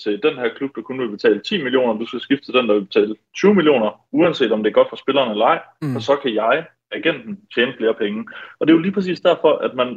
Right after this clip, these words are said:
Speaker 1: er nødt til at sætte ned mod tredje, tredjepartsindflydelse. Og i reglerne står det egentlig relativt, øh, firkantet. Der er bare så mange måder at omgå de her regler, for de er fyldt med huller, og der er ikke nogen, der følger op på dem.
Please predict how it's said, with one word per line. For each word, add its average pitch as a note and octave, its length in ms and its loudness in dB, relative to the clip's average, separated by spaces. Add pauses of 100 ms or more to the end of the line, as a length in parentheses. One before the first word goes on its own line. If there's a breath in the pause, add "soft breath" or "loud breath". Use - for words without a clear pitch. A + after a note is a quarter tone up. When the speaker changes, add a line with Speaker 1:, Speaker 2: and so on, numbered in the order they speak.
(140)
Speaker 1:
er C3 40 0
nødt D#3 200 -4
til D3 60 -8
at C#3 60 -4
sætte C3+ 260 -2
ned F#3+ 160 4 (120)
mod A2+ 160 2
tredje, B2 320 2 (180)
tredjepartsindflydelse. A2+ 840 0 (420 loud breath)
Og C#3 40 6 (100)
i C3 40 -2
reglerne A2+ 480 -2 (400 soft breath)
står - 200 -8
det C3+ 100 0
egentlig G#2 240 -4
relativt, A2+ 540 -2
øh, F#2+ 120 0 (160)
firkantet. A2 420 2 (260 loud breath)
Der - 80 -2 (120)
er D3+ 140 -2
bare C#3 200 -4
så D#3+ 140 2
mange C#3+ 240 0
måder C#3+ 320 4 (240)
at - 140 2
omgå D#3 560 2 (200)
de A#2 40 -8
her A2 180 2
regler, G#2+ 280 4 (140)
for G#2+ 60 0
de D#3 180 -4
er D#3 40 -4 (240)
fyldt A3+ 220 -2 (240)
med B2 100 2
huller, B2+ 260 4
og - 180 0
der C3 80 6
er B2+ 40 4
ikke C3+ 140 -2
nogen, C3 160 -8
der A#2+ 100 -10
følger A2 160 0
op A2 160 -2
på G#2+ 80 0
dem. G2+ 120 -4